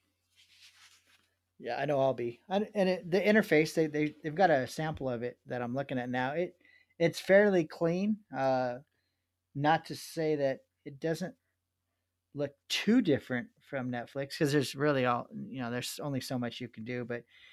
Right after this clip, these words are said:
it looks like you'll be able to break it down into categories. Disney, Pixar, Marvel, Star Wars, National Geographic is listed on here. Um, and I'm sure that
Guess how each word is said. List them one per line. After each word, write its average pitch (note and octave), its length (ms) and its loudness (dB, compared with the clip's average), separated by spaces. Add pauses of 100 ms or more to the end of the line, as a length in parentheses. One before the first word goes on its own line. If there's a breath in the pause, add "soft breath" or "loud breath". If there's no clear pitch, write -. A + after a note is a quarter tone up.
(320 loud breath)
it D3+ 80 4
looks F#3+ 240 8
like F3 140 6
you'll E3+ 120 6
be E3+ 80 6
able D#3+ 160 8
to C#3 60 0
break D3 260 0
it D3 120 -4
down C#3+ 260 0
into B2 240 -4
categories. A#2+ 920 -4
Disney, C3 360 -4
Pixar, B2 420 -6
Marvel, A#2 480 -6
Star B2 320 -2
Wars, A#2 460 -8 (420)
National B2 320 -8
Geographic A#2 720 -6
is A#2+ 200 -14
listed B2 280 -10
on A#2+ 220 -10
here. A#2+ 240 -10 (800)
Um, A2+ 480 -6 (680 soft breath)
and D#3 120 0
I'm D#3 120 2
sure D#3+ 260 2
that D3 200 4